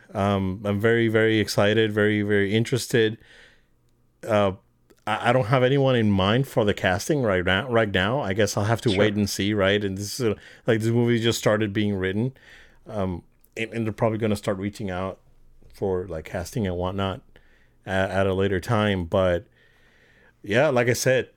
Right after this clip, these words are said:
Speaker 1: you know what? It's the first video game that, that I probably remember, right? I mean, not, not that I probably remember, but it's, it's one of those video games that even back in the day where, where you had the trope,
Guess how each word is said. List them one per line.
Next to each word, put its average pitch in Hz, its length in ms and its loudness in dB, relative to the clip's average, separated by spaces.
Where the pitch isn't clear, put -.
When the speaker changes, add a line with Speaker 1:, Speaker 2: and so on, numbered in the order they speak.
Speaker 1:
you 117 160 -4
know 117 100 2
what? 120 360 2
It's 117 440 -2
the 131 180 2
first 156 300 2
video 160 280 4
game 147 400 2
that, 117 600 0
that 113 280 -2
I 160 300 0
probably 113 520 0
remember, 98 580 0
right? 101 220 -2
I 220 220 2
mean, 214 100 2
not, 196 180 2
not 170 140 4
that 139 120 4
I 127 80 4
probably 120 300 2
remember, 107 400 2
but 101 340 0
it's, - 360 0
it's 139 200 0
one 143 200 2
of 160 60 2
those 165 140 2
video 147 260 2
games 123 280 0
that 107 360 2
even 123 280 2
back 135 240 -4
in 160 80 4
the 143 100 2
day 117 420 2
where, 107 460 2
where 104 220 2
you 104 180 2
had 131 200 2
the 117 100 2
trope, 107 440 0